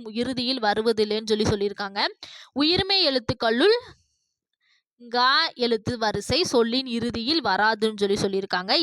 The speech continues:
எகர வரிசையில் கே முதல் நே முடிய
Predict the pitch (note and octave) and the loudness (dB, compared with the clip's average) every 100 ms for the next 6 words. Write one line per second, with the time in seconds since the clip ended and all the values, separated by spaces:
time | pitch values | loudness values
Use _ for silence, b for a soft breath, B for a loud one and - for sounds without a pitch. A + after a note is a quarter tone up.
0 | B3 G#3 C4 D4 C#4+ G#3+ - G3+ G3+ F#4 | 2 2 2 2 2 2 0 0 0 -2
1 | B B B _ - D4+ D4 F4 F#4 B3 | B B B _ -4 2 2 2 2 0
2 | G#3 A#3+ G4+ b b - A#3 B3 D4+ F4+ | 2 2 0 b b -16 -2 0 2 0
3 | D#4+ B3 A#3+ | 0 0 2